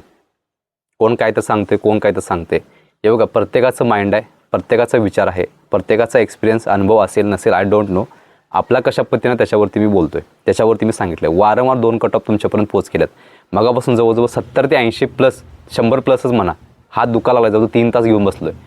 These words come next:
मोबाईल हातामध्ये. जेवढं होता येईल तेवढं रिप्लाय दिलेत आणि अजूनसुद्धा जवळ साडेचारशे ते पाचशे मेसेज पडलेत. एवढा मोठा विश्वास या ऑनलाईन आणि ऑफलाईन बॅचच्या विद्यार्थ्यांचा आहे आणि ह्या YouTube-च्या विद्यार्थ्यांचा आहे.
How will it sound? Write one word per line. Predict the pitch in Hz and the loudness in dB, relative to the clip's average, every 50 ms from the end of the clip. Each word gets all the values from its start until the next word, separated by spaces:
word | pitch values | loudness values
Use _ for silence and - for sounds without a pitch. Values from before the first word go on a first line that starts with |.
| - - - | -20 -12 -4
मोबाईल | 110 107 101 90 95 95 | -2 0 2 2 2 0
हातामध्ये. | 92 90 - 90 85 90 - - - _ _ _ _ _ _ _ _ _ _ _ _ | 0 -2 -2 -2 -2 -4 -6 -10 -12 _ _ _ _ _ _ _ _ _ _ _ _
जेवढं | 98 107 123 | 0 0 0
होता | 104 107 104 - - | 2 0 0 2 2
येईल | 123 123 | 0 2
तेवढं | 123 123 120 | 2 2 2
रिप्लाय | 120 113 - - 101 | 2 2 0 0 0
दिलेत | 98 95 95 | 2 2 2
आणि | 98 104 | 2 2
अजूनसुद्धा | 110 95 98 107 123 117 - 117 117 | 2 0 2 0 0 0 2 0 2
जवळ | 107 110 107 | 2 2 0
साडेचारशे | - - 107 101 98 - 107 - 117 | 0 0 -2 -2 0 -2 -2 -2 -2
ते | 104 | -4
पाचशे | 98 - 113 101 - - 127 | -2 -2 -4 -4 -2 -2 0
मेसेज | 120 113 107 - 110 | 0 0 0 -2 -4
पडलेत. | - - - 95 98 - - | -4 -2 0 0 0 0 2
एवढा | 117 117 117 123 135 139 | 2 2 4 2 2 2
मोठा | 135 127 120 - 127 | 0 0 0 0 0
विश्वास | 117 110 - - 123 113 104 - - _ _ _ _ _ _ _ _ _ _ _ _ _ _ _ _ _ - | 0 0 -2 0 0 0 0 0 -4 _ _ _ _ _ _ _ _ _ _ _ _ _ _ _ _ _ -4
या | 110 | 0
ऑनलाईन | - 113 110 113 113 120 123 | 2 2 2 4 2 2 2
आणि | 127 123 123 | 2 0 0
ऑफलाईन | 117 101 - - 110 110 107 | 0 0 0 0 0 0 0
बॅचच्या | 104 101 - - 110 | 0 -2 0 0 0
विद्यार्थ्यांचा | 104 101 92 95 - 98 90 87 - 101 | 2 2 0 2 0 0 -2 0 -2 0
आहे | 104 120 | 0 2
आणि | 127 110 | 2 2
ह्या | 101 107 | 2 2
YouTube-च्या | 107 95 85 - 98 - - 113 | 2 0 0 -4 -4 -2 -2 -2
विद्यार्थ्यांचा | 98 90 85 90 82 85 82 80 - 82 | 0 0 0 0 0 -2 -4 -4 -8 -12
आहे. | - | -14